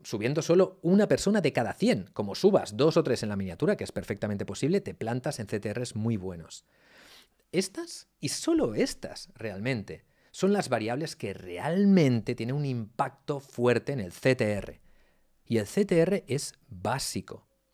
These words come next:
Es muy importante. Es una, es que es una de las cosas más importantes.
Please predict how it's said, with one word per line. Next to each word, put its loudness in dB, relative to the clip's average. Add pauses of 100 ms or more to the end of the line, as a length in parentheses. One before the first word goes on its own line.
(320)
Es -2
muy 4
importante. -2
Es -6
una, 0
es -6
que 0
es -2
una 4
de 0
las -4
cosas -4
más -2
importantes. 0